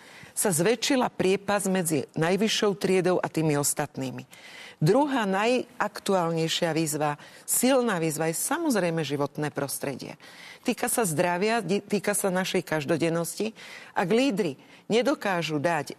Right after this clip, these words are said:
zodpovedajúcu odpoveď, e, a riešenie občanom,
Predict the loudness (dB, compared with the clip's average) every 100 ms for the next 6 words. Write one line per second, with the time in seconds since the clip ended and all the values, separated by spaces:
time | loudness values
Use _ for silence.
0 | -4 -2 -2 0 0 0 0 -2 -2 -2
1 | -2 -2 -4 -4 -2 -2 -6 -20 -20 -20
2 | -20 -8 0 0 0 -4 _ -20 _ _
3 | _ -2 2 4 4 2 -2 -4 -4 -6
4 | -6 -4 -4 -2 -2